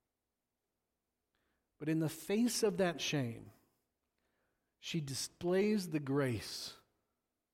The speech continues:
that has been offered to her, and she attributes it to God. She's graced by God. Verse twenty-five, you see it. Uh, imagine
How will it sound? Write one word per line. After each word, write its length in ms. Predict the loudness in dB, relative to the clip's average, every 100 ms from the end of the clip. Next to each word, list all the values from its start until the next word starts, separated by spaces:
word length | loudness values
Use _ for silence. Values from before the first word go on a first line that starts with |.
| -10
that 100 | -2
has 140 | -2 0
been 180 | -2
offered 540 | -2 -4 -4 -4 -8 -8 -18 _ -8
to 140 | -4 -4
her, 360 | -6 -14 -18 -20 _ _ _ _ _
and 280 | 0 2 2
she 160 | 2
attributes 480 | 0 2 0 0 -2
it 120 | -6
to 80 | -6
God. 360 | -8 -8 -10 -14 -20 _ _ _ _ _ _ _ _ _ _ _ _
She's 160 | -6 -6
graced 420 | 0 0 0 -2
by 140 | -4 -4
God. 320 | -6 -8 -6
Verse 180 | -4 -4
twenty-five, 540 | -2 -2 0 0 0
you 80 | -2
see 260 | -6 -4 -2
it. 140 | -4 -10 -20 _ _ _
Uh, 60 | -18 -10
imagine 560 | -2 2 2 2 2